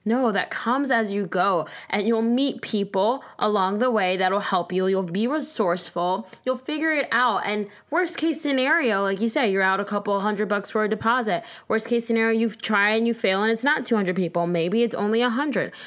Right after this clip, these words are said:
Maybe it's fifty. But realizing that you're putting feet to your faith and that you're actually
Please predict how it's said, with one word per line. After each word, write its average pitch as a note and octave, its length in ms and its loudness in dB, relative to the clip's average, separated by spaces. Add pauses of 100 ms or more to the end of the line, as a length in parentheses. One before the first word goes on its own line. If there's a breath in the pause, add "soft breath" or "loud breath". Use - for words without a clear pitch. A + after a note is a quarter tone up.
(120)
Maybe G3+ 220 0
it's B3+ 160 -4
fifty. F#3 500 -2 (320 loud breath)
But A3+ 300 2 (260)
realizing D4+ 640 2
that A#3 180 0
you're G#3+ 160 2
putting G#3 460 2
feet G#3 320 -2
to G#3 80 -4
your G3+ 140 0
faith F#3 440 -2 (480 loud breath)
and G#3 400 2
that G3 100 0
you're G#3+ 160 2
actually G3 320 2